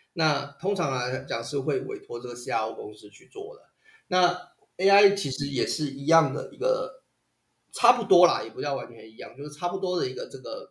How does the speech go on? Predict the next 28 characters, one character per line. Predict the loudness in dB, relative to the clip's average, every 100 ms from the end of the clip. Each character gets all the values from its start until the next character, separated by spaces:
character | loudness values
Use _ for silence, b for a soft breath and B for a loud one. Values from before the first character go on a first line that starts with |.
| -16
这 |
个 | -16 -10
框 | 0 2
架 | 2 0
模 | -4 -10
式 | -10 -10
在 | -6 -8
那 | -8
边 | -10 -10 -12 _ _ _
运 | -4 -4 -4
转 | -12 -14
的， | -18 -18 -18 _ _ _ _
也， | -8 -6
也 | -4 -4
是 | -2
会 | 2 2 2 -2 b b b b _
有 | -2 0
一 | 2
些 | 4 4 4
合 | 0 0 2
作 | 2
的， | 0 0 -4 -10 _ _
你 | -10 -2
的 | 0
市 | 0 0 -2
场 | 0 -2 -2 -14
以 | -20
及 | -14 -10 -8 -10